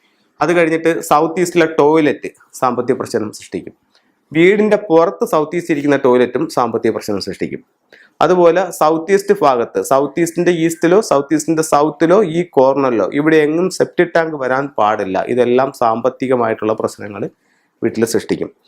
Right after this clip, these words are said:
അപ്പോൾ സൗത്ത് ഈസ്റ്റ് ടോയ്ലറ്റ് വരാൻ പാടില്ല, വീടിനകത്തോ പുറത്തോ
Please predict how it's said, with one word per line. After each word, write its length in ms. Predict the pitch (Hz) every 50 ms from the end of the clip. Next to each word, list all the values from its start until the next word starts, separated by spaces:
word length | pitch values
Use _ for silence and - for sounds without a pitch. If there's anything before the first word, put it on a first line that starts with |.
| - - - _
അപ്പോൾ 140 | - - 180 180 -
സൗത്ത് 320 | 156 147 151 151 - 190 185
ഈസ്റ്റ് 220 | 175 - - 190 208 202 - - _ _ _ _ _ _ _ _ _ _ _ _ _ _ _ _ _ _ _ - - -
ടോയ്ലറ്റ് 360 | 135 139 147 156 156 156 - 165
വരാൻ 180 | 156 151 151 147 147
പാടില്ല, 300 | 143 139 139 139 135 160 175 175 - 143
വീടിനകത്തോ 540 | 139 135 139 139 127 117 131 131 - 147 147 139
പുറത്തോ 220 | 123 120 - -